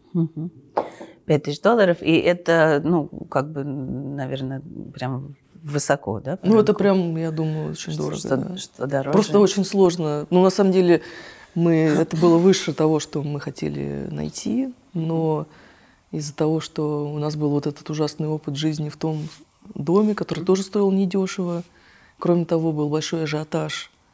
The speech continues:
Speaker 2: чтобы найти жильё, и сложно было найти что-то хорошее. А,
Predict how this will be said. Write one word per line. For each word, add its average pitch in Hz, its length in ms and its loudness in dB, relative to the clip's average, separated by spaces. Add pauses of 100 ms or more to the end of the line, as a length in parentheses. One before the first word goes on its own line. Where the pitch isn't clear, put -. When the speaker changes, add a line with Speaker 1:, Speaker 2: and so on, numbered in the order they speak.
(260)
Speaker 2:
чтобы 151 280 -8
найти 151 280 -6
жильё, 147 640 -6 (260)
и 147 480 -6
сложно 151 380 -6
было 147 200 -8
найти 151 280 -10
что-то - 220 -10
хорошее. 185 600 -6 (680)
А, 147 800 -6